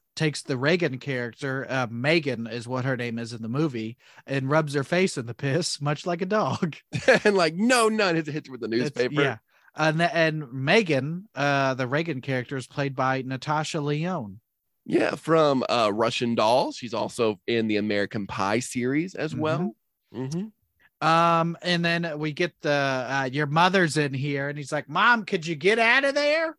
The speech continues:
Speaker 2: <laughs>
Speaker 1: I
Speaker 2: "You're
Speaker 1: remember
Speaker 2: no
Speaker 1: that from the
Speaker 2: fun."
Speaker 1: commercial. Yeah.
Speaker 2: <laughs>
Speaker 1: Uh,
Speaker 2: I re-
Speaker 1: but yeah, great
Speaker 2: What
Speaker 1: par-, opening parody.
Speaker 2: Was it just me, or did you, I don't know if it was in the third one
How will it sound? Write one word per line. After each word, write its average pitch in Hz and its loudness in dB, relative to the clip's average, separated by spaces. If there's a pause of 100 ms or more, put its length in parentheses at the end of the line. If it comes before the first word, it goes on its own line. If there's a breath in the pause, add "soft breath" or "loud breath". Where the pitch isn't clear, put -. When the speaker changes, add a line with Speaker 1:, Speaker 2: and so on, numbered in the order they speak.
Speaker 2:
<laughs> 120 -4
Speaker 1:
I 175 4
Speaker 2:
"You're 220 4
Speaker 1:
remember 214 6
Speaker 2:
no 175 6
Speaker 1:
that 185 2
from 185 2
the 175 4
Speaker 2:
fun." 180 0
Speaker 1:
commercial. 160 -2
Yeah. 160 2
Speaker 2:
<laughs> 226 4 (760 loud breath)
Speaker 1:
Uh, - 2
Speaker 2:
I 156 4
re- 403 4
Speaker 1:
but - -4 (320)
yeah, 196 2
great 165 6
Speaker 2:
What - 0
Speaker 1:
par-, 190 0
opening 160 -2
parody. 131 -4 (760)
Speaker 2:
Was 190 2
it 185 -8
just 226 0
me, 127 -2 (400)
or 190 4
did 175 -4
you, 285 2 (500)
I 165 0
don't 269 4
know 381 2
if 339 -2
it 311 -2
was 202 -4
in 196 -4
the 151 2
third 185 -2
one 233 -2